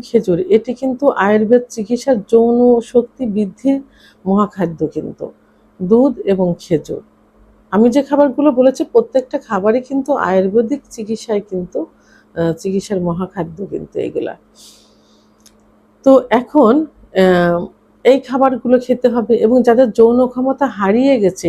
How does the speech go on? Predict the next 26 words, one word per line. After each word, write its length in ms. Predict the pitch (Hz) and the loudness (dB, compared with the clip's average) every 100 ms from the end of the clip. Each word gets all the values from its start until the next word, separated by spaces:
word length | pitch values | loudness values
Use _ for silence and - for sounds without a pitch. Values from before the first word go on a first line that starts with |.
| - | 0
এই 160 | 196 214 | 0 0
খাবারগুলো 560 | - 208 226 - 233 254 | -2 -4 -4 -2 0 0
খেলে 240 | - 226 | 2 0
কিন্তু 220 | 240 240 247 | 0 -6 -6
সেটা 220 | 226 254 | -4 -4
ফিরে 340 | 254 226 226 196 | -4 -2 0 2
আসবে। 380 | 143 - - - - _ _ _ _ _ _ - | 0 -6 -16 -18 -18 _ _ _ _ _ _ 0
ফিরে 140 | 277 294 | 2 2
আসার 240 | 285 302 | 2 -2
পরে 180 | 302 302 | 0 0
বন্ধ 280 | 254 285 285 | 2 0 0
দেওয়ার 240 | 254 285 277 | 2 2 2
প্রয়োজন 400 | 214 185 170 156 | 2 2 2 -2
নেই, 140 | 156 175 | -2 -6
আপনারা 240 | - 262 | -4 -2
নিয়মিত 400 | 254 269 277 285 302 | 2 2 0 -2 -6
একটু 220 | 277 262 | -6 -10
খেয়ে 300 | - 202 156 | -2 0 0
যান, 220 | 139 107 _ _ | -4 -12 _ _
খাবারের 340 | _ 214 233 247 | _ -2 0 0
তালিকায় 380 | 240 233 233 220 | -2 -2 -2 -2
রাখেন, 360 | 233 247 190 - - _ _ _ _ _ _ - | -2 -4 -8 -10 -14 _ _ _ _ _ _ -6
দেখবেন 380 | 190 208 233 285 - | -2 0 -2 -4 -4
এই, 220 | 196 202 190 185 | -2 0 -2 -6
উম, 280 | - - - | -10 -14 -12
আহ, 200 | - | -12